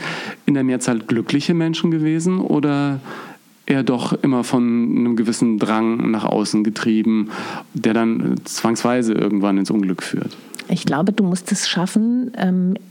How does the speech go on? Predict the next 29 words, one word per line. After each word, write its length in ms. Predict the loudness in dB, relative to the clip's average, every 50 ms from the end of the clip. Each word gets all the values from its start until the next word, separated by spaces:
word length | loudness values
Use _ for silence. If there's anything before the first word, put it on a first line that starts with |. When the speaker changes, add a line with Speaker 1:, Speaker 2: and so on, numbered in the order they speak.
| -20 _ _ _ _ _ _ _ _ _ _ _ -2
Speaker 2:
ein 260 | -2 0 0 0 0
Leben 440 | 0 2 2 2 2 2 2 0 -2
zu 200 | -2 -2 -4 -2
kreieren 640 | -2 -2 -2 0 0 0 2 2 2 2 0 0
und 220 | 0 -2 -2 0
ein 120 | 0 0 0
Leben 240 | 0 2 2 0 0
zu 140 | -2 -4
führen, 420 | -4 -2 0 0 2 2 2 2 0
was 220 | 0 0 0 0
neben 220 | 2 2 2 2 2
dieser 260 | 2 0 0 -2 -2
Öffentlichkeit, 760 | -2 -2 0 0 0 -2 -2 -2 0 0 0 -2 -4 -6 -4
ähm, 420 | -2 -2 0 0 0 0 0 -2
stattfindet. 560 | -2 -2 -2 -2 -2 -2 -2 0 0 0 0 0
Dann 140 | 0 0
schaffst 380 | 0 0 0 -2 -2 -2 -2 -2
du 40 | -2
es, 120 | -2 -2 0
glaube 200 | 0 0 0 0
ich, 80 | 0 0
glücklich 380 | 0 0 0 0 -2 -2 -2
zu 140 | -2 -2 -2
sein. 280 | 0 0 0 0 0 2
Wenn 180 | 2 2 2
du 260 | 2 2 2 2 2 2
nur 260 | 2 2 2 2 2
darauf 320 | 2 2 0 0 0 -2 -2
baust, 600 | -2 0 2 2 2 2 0 -2 -4 -8 -10 -12